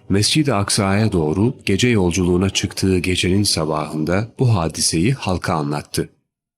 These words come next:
Daha önceden iman etmiş olan bazı kimseler bu hadise üzerine dinden döndüler. Bu kişiler Hazreti Ebu Bekir Sıddık'a koşarak, "Arkadaşının ne dediğini duydun mu? O bu gece Beytül Makdis'e gidip geldiğini söylüyor."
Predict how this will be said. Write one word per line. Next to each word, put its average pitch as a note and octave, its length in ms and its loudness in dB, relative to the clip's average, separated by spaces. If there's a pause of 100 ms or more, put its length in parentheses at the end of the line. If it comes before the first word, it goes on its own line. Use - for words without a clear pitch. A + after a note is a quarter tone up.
(120)
Daha A2+ 280 2
önceden G#2 480 2
iman F#2+ 420 2
etmiş G#2 320 -2
olan F#2 280 0
bazı F2+ 320 -2
kimseler E2+ 600 0 (240)
bu C3 180 4
hadise E2+ 400 0
üzerine F2 580 0 (100)
dinden G2 420 0
döndüler. D2 560 -4 (400)
Bu F#2 140 -2
kişiler F2+ 540 -2 (340)
Hazreti C3 420 0
Ebu G#2+ 240 2
Bekir G2+ 240 0
Sıddık'a F2+ 640 -2
koşarak, G2 640 -2 (540)
"Arkadaşının A2 880 2
ne G2+ 120 0
dediğini G2+ 420 2
duydun G2+ 400 2
mu? F2 220 -2 (440)
O G2 320 2
bu A2+ 120 2
gece F#2+ 540 0
Beytül A2+ 340 0
Makdis'e G2+ 540 0
gidip G#2 280 -2
geldiğini G2+ 420 2
söylüyor." D2+ 680 -2